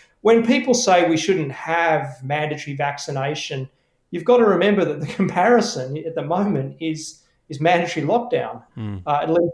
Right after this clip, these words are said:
Speaker 1: here in the U K. So when you're comparing it, a-, and also unemployment and also economic devastation and also not getting your other diseases treated.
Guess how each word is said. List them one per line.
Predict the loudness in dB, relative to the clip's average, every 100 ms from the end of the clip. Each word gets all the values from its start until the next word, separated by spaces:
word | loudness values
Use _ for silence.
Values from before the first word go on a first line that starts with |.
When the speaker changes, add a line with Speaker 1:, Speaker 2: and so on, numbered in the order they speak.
| 0
Speaker 1:
here | 2 2
in |
the | 0
U | -4 -6
K. | -4 -4
So | -2 -2
when | -2 0
you're | -2 -2 -8 _
comparing | -6 -4 -2 2 2
it, | 0
a-, | -2 0
and | 0 2
also | 0 0 -2
unemployment | 0 0 0 0 2 2 0 -2
and | -6
also | -4 -4 -2 -2
economic | -2 -2 -4 -4 -6
devastation | -6 -6 -6 -6 -6 -10 -6
and | 0 0
also | 0 -2 -2 -2
not | -4 -6
getting | -10 -10 -10
your | -10
other | -10 -12
diseases | -16 -16 -16 -16 -16
treated. | -14 -14 -14 -20